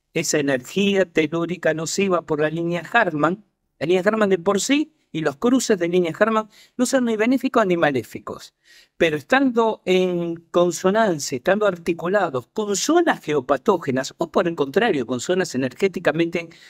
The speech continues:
positivas, actúan como difusores radiales de la energía de esos puntos. Y eso es lo que ocurre aquí.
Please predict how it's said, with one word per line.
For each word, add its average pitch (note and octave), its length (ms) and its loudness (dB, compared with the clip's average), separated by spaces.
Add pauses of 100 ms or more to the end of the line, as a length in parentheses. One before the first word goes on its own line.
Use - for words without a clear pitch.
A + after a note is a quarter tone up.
(140)
positivas, F3 800 0 (460)
actúan C#4 500 0
como A3 260 2
difusores G3+ 640 0
radiales F#3 1080 0 (480)
de D#3 200 0
la D3 120 0
energía C#3+ 500 0
de C3 80 0
esos A#2+ 240 -4
puntos. A2 420 -2
Y A3 40 -2
eso A3+ 160 0
es G3 60 0
lo D#3+ 120 0
que C3+ 80 4
ocurre B2 340 0
aquí. - 300 -10